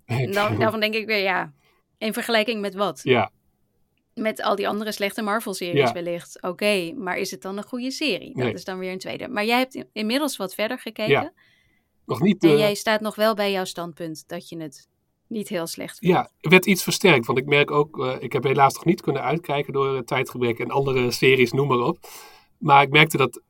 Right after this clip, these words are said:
Speaker 1: aflevering één ook echt wel de zwakste is in, eh, de problemen die we toen besproken hebben over die gekke flashbacks. En dat je toch misschien wel wat moet weten van, eh, eerdere,
Speaker 2: Ja.
Speaker 1: eerdere series. Maar het
Speaker 2: Ja,
Speaker 1: werd wel
Speaker 2: Spotlight
Speaker 1: ja.
Speaker 2: is het niet.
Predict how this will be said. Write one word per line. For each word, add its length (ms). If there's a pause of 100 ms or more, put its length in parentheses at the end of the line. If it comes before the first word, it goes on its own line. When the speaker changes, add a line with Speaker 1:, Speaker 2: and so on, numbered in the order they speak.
Speaker 1:
aflevering 480
één 420
ook 200
echt 220
wel 140
de 120
zwakste 440
is 220
in, 200
eh, 160
de 120
problemen 420
die 120
we 100
toen 200
besproken 480
hebben 180
over 160
die 240
gekke 260
flashbacks. 680
En 80
dat 140
je 220 (600)
toch 200
misschien 300
wel 140
wat 140
moet 180
weten 320
van, 320
eh, 260 (320)
eerdere, 520
Speaker 2:
Ja. 100
Speaker 1:
eerdere 280
series. 520 (500)
Maar 200
het 100
Speaker 2:
Ja, 60
Speaker 1:
werd 140
wel 240
Speaker 2:
Spotlight 400
Speaker 1:
ja. 120
Speaker 2:
is 60
het 100
niet. 220